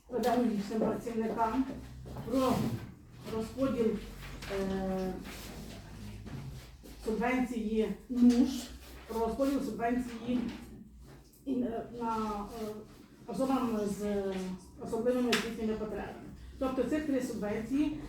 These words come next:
нам доведено і казначейством, помісячний розпис цих субвенцій. І крім того, всі ви знаєте, що на останній сесії бюджетній ми вносили ще зміни, тому що, е, на рахунок нашої,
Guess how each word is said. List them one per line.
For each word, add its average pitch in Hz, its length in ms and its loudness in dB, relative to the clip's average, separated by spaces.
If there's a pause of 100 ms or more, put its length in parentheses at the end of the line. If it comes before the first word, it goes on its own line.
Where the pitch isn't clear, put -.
(140)
нам 254 240 6
доведено 247 400 2 (240)
і 285 120 2
казначейством, 226 880 2 (220)
помісячний 254 560 2
розпис 226 340 0
цих 240 120 0 (100)
субвенцій. 269 640 0 (440)
І 233 880 4
крім 277 300 8
того, 226 260 2
всі 254 200 -4
ви 240 80 2
знаєте, 214 380 -2
що 226 160 -4
на 214 420 -2 (320)
останній 233 400 0
сесії 208 420 -2
бюджетній 196 600 -2
ми 240 160 4
вносили 226 460 10
ще 214 160 -2
зміни, 254 440 2 (380)
тому 240 200 0
що, 233 100 -2
е, 214 640 2 (480)
на 226 160 0
рахунок 226 480 0 (240)
нашої, 208 800 0